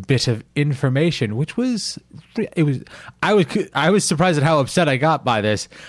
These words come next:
Uh, Daredevil's eleven-minute one-take fight scene isn't eligible for a stunt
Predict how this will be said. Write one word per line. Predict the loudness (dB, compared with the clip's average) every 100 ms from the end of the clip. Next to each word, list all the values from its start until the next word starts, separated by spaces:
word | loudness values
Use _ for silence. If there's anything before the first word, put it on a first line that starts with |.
| -12 -2
Uh, | 0
Daredevil's | 2 2 2 2 2
eleven-minute | 2 2 2 0 2 2 2 0 -2
one-take | 0 0 0 0 0 0
fight | 0 0 0
scene | -2 -2 -2
isn't | 0 0 0 -2
eligible | 0 2 2 0 0 0
for | -2 0 0 2
a | -2
stunt | -4 -2 0 0